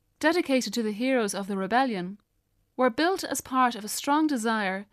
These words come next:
to make real the struggle that the country had come through. The Rising of nineteen sixteen, coupled with the War of Independence and Civil War, provided a host of new heroes to stand upon pedestals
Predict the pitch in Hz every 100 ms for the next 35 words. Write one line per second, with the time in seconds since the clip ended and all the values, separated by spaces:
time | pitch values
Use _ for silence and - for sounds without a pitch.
0 | _ - 233 233 226 254 311 320 - -
1 | - 214 185 190 208 - 208 - 196 175
2 | 196 165 - 262 262 196 180 _ _ _
3 | _ _ _ _ _ _ _ _ - 247
4 | 311 415 339 311 262 269 240 233 214 208
5 | - - 262 214 190 - _ _ _ _
6 | _ - 359 359 285 254 220 247 285 311
7 | 269 226 220 220 208 202 - 202 190 285
8 | 302 269 196 175 180 214 _ _ _ _
9 | _ _ - 262 294 294 262 254 294 370
10 | - 226 226 262 311 277 247 202 180 185
11 | - - 240 - 311 339 359 254 226 240
12 | 277 277 - 196 190 -